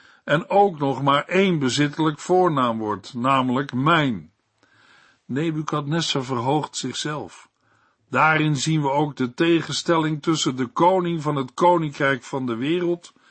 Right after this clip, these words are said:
en de koning van het koninkrijk van de hemelen.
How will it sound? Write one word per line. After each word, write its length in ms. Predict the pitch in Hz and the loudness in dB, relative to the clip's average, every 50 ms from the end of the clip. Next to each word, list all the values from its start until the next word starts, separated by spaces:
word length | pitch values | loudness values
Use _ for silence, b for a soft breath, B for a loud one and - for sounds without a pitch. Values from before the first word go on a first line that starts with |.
| b b b b b b b b | b b b b b b b b
en 160 | 147 147 156 | -4 0 0
de 100 | 151 151 | 0 0
koning 540 | - - 185 190 202 196 190 190 185 180 151 | 2 4 4 4 4 4 2 -2 -2 -2 -2
van 180 | 165 165 165 | 0 0 0
het 160 | 156 143 - | 0 -2 -2
koninkrijk 760 | - - 180 185 185 185 175 160 147 - 170 160 156 147 - | 0 2 4 4 4 2 0 -2 -2 -2 0 0 0 0 -2
van 200 | - - 151 151 | -6 -6 -4 -2
de 100 | 151 147 | -2 -2
hemelen. 520 | 139 151 170 170 156 123 95 87 82 87 | -2 -2 -4 -4 -6 -8 -8 -10 -14 -18